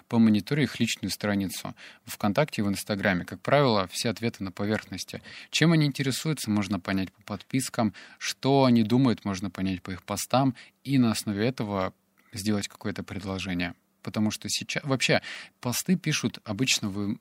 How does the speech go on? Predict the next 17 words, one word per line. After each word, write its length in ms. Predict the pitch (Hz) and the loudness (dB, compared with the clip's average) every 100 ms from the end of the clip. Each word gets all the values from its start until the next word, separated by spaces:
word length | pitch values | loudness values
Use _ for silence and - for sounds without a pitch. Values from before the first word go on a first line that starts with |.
| - | -2
эмоциональном 720 | 104 107 - 110 110 110 98 | 0 0 -2 0 2 2 0
плане, 360 | - 113 131 101 | -2 2 2 0
когда 320 | 95 92 101 | -4 -6 -6
ты 380 | - 98 98 92 - _ - | -6 -8 -8 -10 -16 _ -12
что-то, 300 | - 120 - - - _ _ 113 | -6 -6 -6 -14 -20 _ _ 0
чем-то 280 | 120 113 | 2 2
обеспокоен. 680 | 110 98 - 107 - 92 90 - _ _ _ _ - | 0 -4 -4 -6 0 -2 -2 -10 _ _ _ _ -2
То 100 | 110 | 0
есть, 200 | 104 - | 2 0
когда 240 | 117 123 | -2 -2
ты 140 | 113 117 | 0 2
нейтрально 480 | 113 - 196 180 117 | 2 4 4 4 2
пишешь 420 | - 117 - - | -2 -4 -4 -10
пост, 380 | - 104 - 139 | -12 -12 -6 -2
он 160 | 165 | -2
получается 520 | - 107 - 120 - | -2 -8 -4 -6 -6
суховатым. 600 | - - 113 104 104 - | -10 -2 0 0 -2 -10